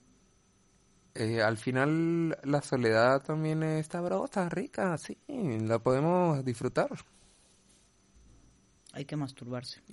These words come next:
Speaker 1: <laughs> Una delicadez, <laughs> por favor, o sea.
Speaker 2: No, voy a hablar en serio, voy a hablar en serio.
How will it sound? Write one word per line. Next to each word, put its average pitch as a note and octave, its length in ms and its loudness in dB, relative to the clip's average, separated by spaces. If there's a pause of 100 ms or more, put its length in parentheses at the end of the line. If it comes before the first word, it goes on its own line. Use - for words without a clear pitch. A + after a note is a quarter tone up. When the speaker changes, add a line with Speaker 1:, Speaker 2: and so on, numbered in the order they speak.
(160)
Speaker 1:
<laughs> B3+ 1800 12
Una F3+ 300 12
delicadez, C#3+ 840 12 (260)
<laughs> A3 200 12
por F3+ 180 12 (140)
favor, D3+ 960 12
o C#3+ 140 8
sea. B2+ 340 12 (340)
Speaker 2:
No, C#3+ 160 2
voy D3 120 6
a D#3+ 40 8
hablar C#3+ 200 8
en B2 120 0
serio, F#2+ 320 -4
voy F#2+ 100 -6
a F#2 40 -8
hablar F#2+ 140 -8
en G2 80 -10
serio. - 300 -14